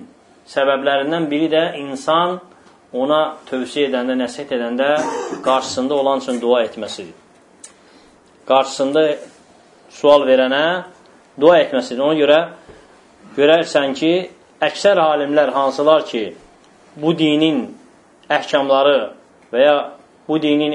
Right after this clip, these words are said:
etiqadı haqda, hədislər haqda kitablar yazanda görürsən ki, kitablarını başlayanda ilk öncə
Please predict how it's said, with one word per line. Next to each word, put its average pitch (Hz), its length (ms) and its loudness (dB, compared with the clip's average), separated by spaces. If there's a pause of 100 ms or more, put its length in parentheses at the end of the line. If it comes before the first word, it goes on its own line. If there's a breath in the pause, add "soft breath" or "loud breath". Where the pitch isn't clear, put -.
(100)
etiqadı 131 520 0
haqda, - 400 -2
hədislər 127 520 0
haqda 127 420 0
kitablar 143 460 0
yazanda 127 440 2 (640 loud breath)
görürsən 143 340 0
ki, 139 140 -10
kitablarını 123 560 -2
başlayanda 117 600 -2 (1000 loud breath)
ilk 151 260 -10
öncə 127 380 2